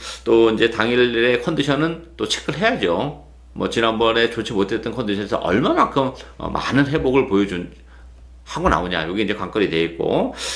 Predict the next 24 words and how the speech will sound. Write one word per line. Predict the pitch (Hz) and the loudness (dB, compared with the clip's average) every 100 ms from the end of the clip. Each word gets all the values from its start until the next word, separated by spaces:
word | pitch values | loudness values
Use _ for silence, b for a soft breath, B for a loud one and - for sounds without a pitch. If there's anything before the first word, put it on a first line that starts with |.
| - | 0
인디언 | 135 - 294 | 4 4 6
보스 | 285 247 | 4 6
같은 | 208 190 175 | 4 4 2
경우도 | 156 147 147 160 160 160 156 | 6 4 6 4 6 4 4
지난번에 | - 110 139 175 175 | 2 0 2 0 0
나름 | - 90 135 | 2 0 0
최선의 | 165 202 202 269 | -4 -6 -4 0
레이스를 | 165 - 143 | 0 0 -6
했던 | 180 311 | -4 -2
마필이에요. | 285 - 139 85 110 147 - - | -2 -2 -2 0 0 -2 -12 -16
이 | - | -4
마필도 | 113 120 147 147 175 175 B B B | -4 -2 -4 0 0 0 B B B
뭐 | 95 110 | -6 -2
천칠백이라는 | 202 202 220 202 151 147 151 | -2 -2 -2 2 2 2 0
경주 | 123 113 | 0 2
거리는 | 107 98 117 170 180 - - - - - | 2 2 2 -2 -4 -12 -20 -20 -10 -6
역시 | 90 110 | -6 -4
좀 | 107 | -2
부담스러운 | 104 110 123 123 95 | 0 0 0 0 0
그런 | 98 117 | 0 -4
상황이기 | 127 95 87 | -2 -2 -2
때문에 | 85 85 127 - - B B B B | -4 -2 -4 -6 -16 B B B B
천삼백이 | 175 170 190 190 190 180 180 185 175 165 - | -2 0 -2 2 2 2 0 2 2 0 -4
적정거리죠. | 104 - 202 180 175 120 101 | -4 0 2 2 2 0 0